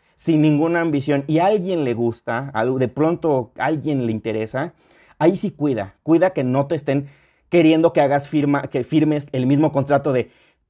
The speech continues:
"Es por encargo, es una obra que nosotros vamos a llevar a", no, no, ¿cuál nosotros? Mejor en el cajón, ¿no? <laughs> Este, porque ahí, ahí sí está tu corazón. Son modelos distintos, son modelos muy distintos. Ot-, otro cuando de plano te llega,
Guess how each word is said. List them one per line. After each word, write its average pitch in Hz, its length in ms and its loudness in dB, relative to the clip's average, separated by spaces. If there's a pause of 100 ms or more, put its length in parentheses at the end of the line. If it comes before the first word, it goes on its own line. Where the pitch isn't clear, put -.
"Es 151 200 2
por 185 240 2
encargo, 135 720 4
es 135 140 -2
una 156 260 0
obra 143 340 2
que 139 120 -2
nosotros 151 560 -2
vamos 151 280 -2
a 151 60 -2
llevar 123 460 4
a", 147 120 4
no, 117 160 -6
no, 156 360 0
¿cuál 175 280 -4
nosotros? 175 540 -4 (300)
Mejor 135 380 2
en 233 100 -2
el 151 140 -2
cajón, 170 500 -2
¿no? 110 180 -2 (240)
<laughs> - 180 -20 (160)
Este, 135 380 2
porque 131 340 0
ahí, 160 320 2
ahí 220 220 2
sí 226 120 -2
está 135 220 -2
tu 110 120 -14
corazón. 107 360 -8
Son 214 160 -4
modelos 202 460 0
distintos, 110 540 -12
son 160 160 -2
modelos 165 320 0
muy 156 200 0
distintos. 123 680 -6 (580)
Ot-, 202 240 2
otro 190 340 2
cuando 147 220 2
de 127 120 0
plano 170 320 -4
te 131 120 -2
llega, 127 440 -2